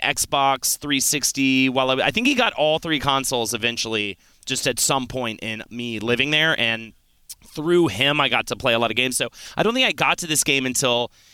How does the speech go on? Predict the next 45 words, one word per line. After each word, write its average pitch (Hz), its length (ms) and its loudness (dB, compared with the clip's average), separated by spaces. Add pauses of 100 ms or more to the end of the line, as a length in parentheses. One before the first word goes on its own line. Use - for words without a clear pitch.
(120)
maybe 156 200 2
even 165 220 0
after 135 320 0
two 139 160 -2
thousand 117 300 0
eight, 117 160 0
but 110 120 -8
Grand 147 240 0
Theft 170 160 2
Auto 151 200 2
four, 127 340 2
I 113 80 4
just 165 240 0
remember, 165 220 2
remember 190 280 0
being 185 380 2
in 226 100 -2
New 220 80 -2
York. 120 460 0 (460)
This 143 220 2
game 202 220 2
was 196 100 0
about 196 140 4
to 190 80 0
drop, 117 340 2
a 117 80 -2
fucking 127 360 -4
game, 135 360 2 (100)
like, 117 240 0
my 147 380 0
favorite 175 320 0
game 151 180 0
series 139 300 0
set - 400 2
in 165 120 -4
the 160 80 -2
city 151 360 2
I 147 80 2
just 147 220 -4
moved 127 260 -6
to 123 220 0
a 117 40 -2
couple 131 240 -4
years 113 300 -2
ago. 110 380 2